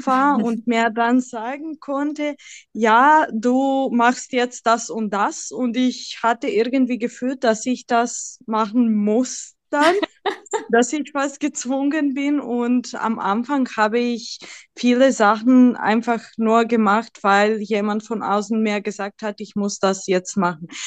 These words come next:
Speaker 1: Ich habe während Coaching einen Freund gefunden, mit dem ich noch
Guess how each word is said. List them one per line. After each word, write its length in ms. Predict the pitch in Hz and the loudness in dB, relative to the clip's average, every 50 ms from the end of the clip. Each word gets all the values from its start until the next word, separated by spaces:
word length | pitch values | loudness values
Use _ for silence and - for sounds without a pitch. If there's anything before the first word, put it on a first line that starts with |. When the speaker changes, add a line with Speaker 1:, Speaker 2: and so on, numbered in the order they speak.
| - - - _ | -12 -14 -6 _
Speaker 1:
Ich 220 | 202 196 - - | -2 -2 0 2
habe 280 | 214 202 214 220 220 - | 4 4 4 2 2 0
während 400 | 254 240 240 247 247 254 254 - | 2 2 4 6 6 6 4 4
Coaching 600 | - 240 226 233 247 240 - - 247 240 240 220 | 0 2 4 4 2 2 -2 -2 0 0 0 0
einen 400 | - - 190 202 208 208 208 202 | 0 -2 -2 0 0 -2 -2 -4
Freund 340 | - - 214 214 214 214 202 | -4 -4 -2 -2 -2 -2 -2
gefunden, 680 | 208 - - - 226 233 254 277 - - 311 320 320 | -6 -8 -6 -4 -2 -2 -2 -2 -2 -2 -2 0 2
mit 180 | 285 226 202 - | 0 0 0 0
dem 360 | 233 226 220 226 226 226 214 - | 0 0 2 2 0 0 -2 -2
ich 400 | - 208 214 208 - - - 233 | -4 -4 -4 -4 -6 -8 -4 -2
noch 380 | 220 202 208 208 - - - | -2 -2 -2 -4 -6 -12 -20